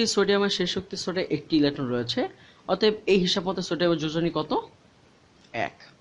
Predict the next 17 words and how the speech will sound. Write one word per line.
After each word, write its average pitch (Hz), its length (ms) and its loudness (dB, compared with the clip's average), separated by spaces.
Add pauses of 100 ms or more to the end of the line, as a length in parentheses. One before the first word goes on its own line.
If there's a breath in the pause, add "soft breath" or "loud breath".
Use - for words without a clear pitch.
(1600)
আমি 185 180 4
যদি 202 120 0 (100)
অ্যালুমিনিয়ামের 175 600 6
ইলেকট্রন 151 260 4
বিন্যাস 147 240 2
করি, 170 120 2 (100)
অ্যালুমিনিয়াম 139 480 2
থার্টিন, 135 340 2 (1200)
ওয়ান 123 140 0 (100)
এস 120 80 -6 (100)
টু, 131 100 -4 (1200)
টু 131 80 -4 (140)
এস 127 80 -4 (120)
টু, 135 80 -4 (920)
টু 139 140 -8
পি 131 160 -6
সিক্স, 143 200 -2